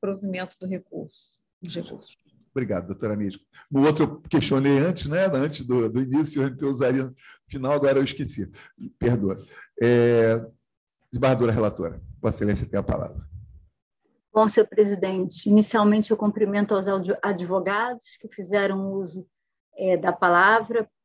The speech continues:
Speaker 3: pelas suas sustentações orais. E com relação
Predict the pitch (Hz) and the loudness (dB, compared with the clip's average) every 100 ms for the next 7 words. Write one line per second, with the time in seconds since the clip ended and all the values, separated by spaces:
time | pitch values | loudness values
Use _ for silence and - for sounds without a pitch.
0 | _ 202 196 196 - 196 196 185 - - | _ 0 0 -2 -4 -8 -6 -6 -10 -10
1 | - 190 180 180 - 185 175 202 190 180 | -4 -2 0 0 0 -4 -2 0 2 4
2 | 190 214 226 - - _ - - _ _ | 4 2 -2 -12 -20 _ -20 -20 _ _
3 | _ _ - 240 233 294 277 302 285 269 | _ _ -14 -12 -2 2 6 6 6 2
4 | - 233 226 202 - | 0 -4 -2 -2 -6